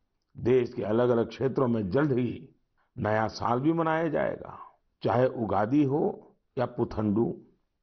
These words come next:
गुड़ी पड़वा हो या बिहू, नवरेह हो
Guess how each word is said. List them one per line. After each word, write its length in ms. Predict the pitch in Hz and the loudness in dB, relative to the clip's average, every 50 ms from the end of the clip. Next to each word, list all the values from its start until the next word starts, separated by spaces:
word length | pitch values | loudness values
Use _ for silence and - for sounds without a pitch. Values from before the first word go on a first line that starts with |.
| _ - | _ -14
गुड़ी 400 | - 92 85 104 123 135 151 156 | -12 -6 0 2 4 4 4 4
पड़वा 380 | 156 165 160 147 151 156 165 156 | 2 2 0 0 0 0 0 0
हो 520 | 139 139 156 180 185 156 101 - - _ _ _ _ _ _ _ _ - | 0 0 0 -2 -4 -6 -8 -12 -18 _ _ _ _ _ _ _ _ -12
या 120 | 87 76 | -10 -10
बिहू, 560 | 78 80 90 107 110 90 110 127 160 - - - - - _ _ _ _ _ _ _ _ _ - - | -6 -2 0 0 2 2 2 0 0 -2 -4 -10 -18 -20 _ _ _ _ _ _ _ _ _ -6 -2
नवरेह 460 | 104 107 113 123 123 127 135 147 165 | 2 4 4 4 4 4 4 4 4
हो 600 | 175 156 127 143 165 180 185 143 - - - - | 2 2 2 2 2 0 0 -2 -6 -12 -18 -20